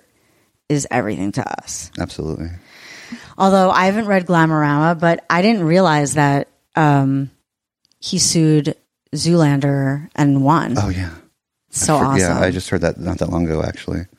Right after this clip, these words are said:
Speaker 1: And signed a non-disclosure, so, like, he doesn't talk about it, which is so funny
Speaker 2: It's
Speaker 1: 'cause
Speaker 2: so
Speaker 1: he's got the
Speaker 2: funny.
Speaker 1: biggest mouth, and so they
Speaker 2: Yeah.
Speaker 1: probably were like, "You're not allowed to tell people."
Speaker 2: Yeah, which drives him crazy.
Speaker 1: I fucking love Bret Easton Ellis so much.
Speaker 2: Me too.
Speaker 1: I wish I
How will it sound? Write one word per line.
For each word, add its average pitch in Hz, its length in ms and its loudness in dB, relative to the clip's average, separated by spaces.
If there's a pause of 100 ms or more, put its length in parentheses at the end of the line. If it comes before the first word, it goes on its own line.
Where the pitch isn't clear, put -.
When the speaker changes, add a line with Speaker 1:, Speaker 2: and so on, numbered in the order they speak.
(160)
Speaker 1:
And 165 180 2
signed 151 280 2
a 147 60 4
non-disclosure, 139 800 0
so, 151 180 -2
like, 127 140 -2
he - 160 -2
doesn't 139 240 -4
talk 151 200 0
about 165 300 2
it, 175 160 2
which - 160 -6
is 151 100 0
so 160 180 2
funny 147 340 0
Speaker 2:
It's 156 80 -2
Speaker 1:
'cause 156 80 0
Speaker 2:
so 170 60 2
Speaker 1:
he's 170 140 0
got 165 140 2
the 160 80 2
Speaker 2:
funny. 170 120 -2
Speaker 1:
biggest - 240 -2
mouth, 151 360 2
and 160 120 0
so - 100 -2
they 87 80 2
Speaker 2:
Yeah. 151 100 0
Speaker 1:
probably 160 420 0
were 151 140 0
like, 123 280 0
"You're 175 180 4
not 156 200 4
allowed 120 240 0
to 139 80 -6
tell - 200 -2
people." 98 160 2
Speaker 2:
Yeah, 80 180 2
which 85 200 -2
drives 82 220 0
him 76 100 -8
crazy. - 480 -8 (180)
Speaker 1:
I 156 180 0
fucking 170 580 0
love 147 280 2
Bret 139 200 -2
Easton 131 300 -6
Ellis 101 260 -2
so 143 300 2
much. 123 420 0
Speaker 2:
Me 87 80 2
too. 85 240 0
Speaker 1:
I 143 80 2
wish 156 220 2
I 147 100 2